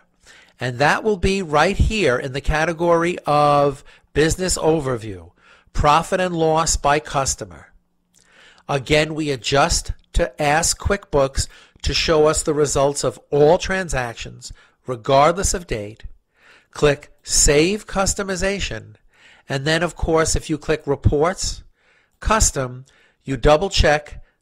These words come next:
that, "Oh, it didn't, it, uh, it didn't, uh, didn't take. Let's try it again. I guess I missed something." Uh, profit and loss by customer, choose all,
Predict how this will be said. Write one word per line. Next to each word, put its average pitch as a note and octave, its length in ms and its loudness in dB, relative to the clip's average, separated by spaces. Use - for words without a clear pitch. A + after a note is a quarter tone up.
that, C#3+ 180 2
"Oh, G3 140 6
it E3+ 100 0
didn't, D#3 280 -4
it, A2+ 200 -18
uh, B2 380 -6
it A2+ 120 -18
didn't, B2+ 420 -10
uh, B2+ 500 -2
didn't C3+ 220 -10
take. G#3 440 0
Let's - 240 -8
try C3 320 2
it C3 120 0
again. D3 380 -6
I A#2 120 -6
guess C#3 260 0
I B2+ 100 -2
missed E3+ 320 -4
something." B2+ 540 -6
Uh, C3 320 2
profit E3 480 2
and D#3+ 140 -4
loss D#3 240 -2
by G3+ 180 -2
customer, C3+ 800 -4
choose D3 400 -2
all, D#3 680 4